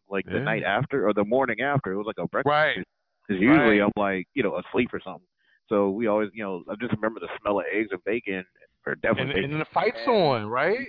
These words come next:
Speaker 1: fight's
Speaker 2: Yeah.
Speaker 1: on. So when my, my, my mother-in-law was in town, you know, watching, you know, helping us with Bernie at first, you know, it was just me and Bernie watching boxing. And he was like, you know, I mean,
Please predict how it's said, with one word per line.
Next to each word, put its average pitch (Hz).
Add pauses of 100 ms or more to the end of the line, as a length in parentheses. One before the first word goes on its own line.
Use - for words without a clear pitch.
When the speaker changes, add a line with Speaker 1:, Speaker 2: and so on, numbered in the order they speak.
(100)
Speaker 1:
fight's 202
Speaker 2:
Yeah. -
Speaker 1:
on. 80 (800)
So 123
when 120
my, 110
my, 107 (160)
my 95 (120)
mother-in-law 107
was 98
in 98 (120)
town, 98
you 104
know, 92
watching, 98 (140)
you 104
know, 90
helping 95
us 92
with 85
Bernie 107 (120)
at -
first, 90 (380)
you 143
know, 101
it -
was 120
just 92
me 101
and 95
Bernie 101
watching 90
boxing. 92
And -
he 85
was 92
like, 82 (280)
you 101
know, 73 (120)
I 101
mean, 76